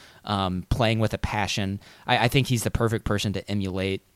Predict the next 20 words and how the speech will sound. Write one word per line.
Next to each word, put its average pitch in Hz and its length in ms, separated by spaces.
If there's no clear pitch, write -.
um, 87 360
passion 104 400
for 110 120
the 92 80
game 92 320
and 90 100
how 110 160
you 98 160
play 95 300
the 92 100
game, 73 320
um, 98 240
because 98 240
I 101 80
don't 107 100
think 104 160
anyone 107 320
has 98 260
more 98 200
fun, 98 500